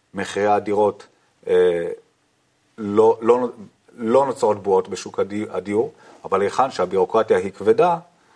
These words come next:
אם יש עלייה בביקושים, התוצאה היא בועה בשוק הדיור. כלומר, אנשים, אה, הריבית יורדת, אנשים נכנסים לשוק הדיור,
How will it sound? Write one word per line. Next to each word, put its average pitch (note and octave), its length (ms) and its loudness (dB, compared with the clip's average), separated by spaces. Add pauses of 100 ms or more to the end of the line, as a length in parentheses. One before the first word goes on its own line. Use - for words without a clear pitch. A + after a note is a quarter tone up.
(380)
אם A#2 140 0
יש A2+ 320 2 (100)
עלייה G#2+ 320 2
בביקושים, A2+ 580 -2
התוצאה G2+ 360 -2
היא G#2 220 0 (220)
בועה G2 320 2
בשוק G2+ 340 -8
הדיור. F2+ 340 -4 (300)
כלומר, G2 340 0
אנשים, G2+ 460 -2 (720)
אה, F#2 40 -2 (600)
הריבית G2 640 -2
יורדת, G#2 580 2 (140)
אנשים F#2 440 -6
נכנסים G2+ 600 -4
לשוק F#2 320 -4
הדיור, G#2 400 0